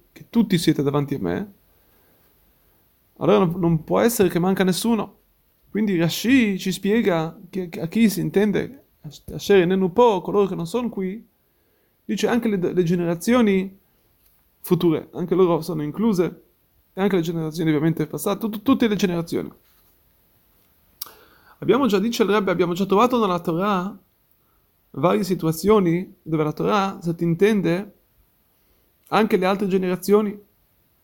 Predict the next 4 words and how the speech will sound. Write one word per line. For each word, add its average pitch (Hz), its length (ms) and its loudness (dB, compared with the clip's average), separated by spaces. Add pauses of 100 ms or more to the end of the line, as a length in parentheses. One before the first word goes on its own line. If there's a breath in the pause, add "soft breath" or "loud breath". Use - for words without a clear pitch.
(1080)
anche 196 200 0
le 202 60 2
generazioni 180 500 2
future. 196 460 -2